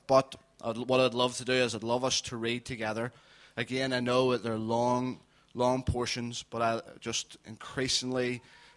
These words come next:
passionate that we would be committed to this book together, that we study through this, that we read it, that we catch it, that we just engage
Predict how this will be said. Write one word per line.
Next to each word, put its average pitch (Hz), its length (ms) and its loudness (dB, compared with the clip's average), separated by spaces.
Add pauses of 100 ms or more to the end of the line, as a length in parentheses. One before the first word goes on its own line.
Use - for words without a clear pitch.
(180)
passionate 131 540 0
that 110 120 -8
we 117 140 -4
would 117 100 -6
be 110 140 -6
committed 127 540 -2
to 135 120 -8
this 120 220 -4
book 127 320 -6
together, 120 420 -4
that 101 140 -10
we 107 60 -14
study 127 560 -2
through 117 280 -6
this, 113 220 -4
that 104 60 -12
we 101 100 -10
read 117 240 -4
it, 120 180 -6 (520)
that 110 100 -2
we 107 100 -4
catch - 480 0
it, - 160 -8
that 92 140 -12
we 107 100 -10
just 113 300 -4
engage 120 880 -2